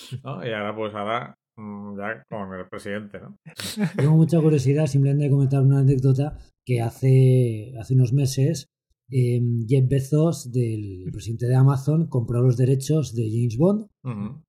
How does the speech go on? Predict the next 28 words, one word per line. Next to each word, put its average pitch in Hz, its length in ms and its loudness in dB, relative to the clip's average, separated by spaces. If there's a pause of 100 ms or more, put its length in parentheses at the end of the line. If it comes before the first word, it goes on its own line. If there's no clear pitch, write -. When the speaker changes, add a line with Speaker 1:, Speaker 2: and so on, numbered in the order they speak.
Speaker 2:
para 135 220 2
hacer 131 240 0
su 135 200 0
propia, 135 540 4
sus 131 180 -2
propias 131 360 0
películas 135 460 2
de 127 100 2
James 113 240 0
Bond. 120 220 2
Entonces 110 380 -8
va 120 60 -6
a - 20 -6
ser 123 140 -2
muy 139 180 4
divertido 139 520 2
cuando 139 320 4
el 131 80 2
villano 127 340 2
de 131 120 4
James 131 220 2
Bond 160 280 2 (260)
sea 135 460 2
un 131 100 0
personaje 131 400 -2
como 113 260 -4
Jeff 123 220 2
Bezos, 143 480 -6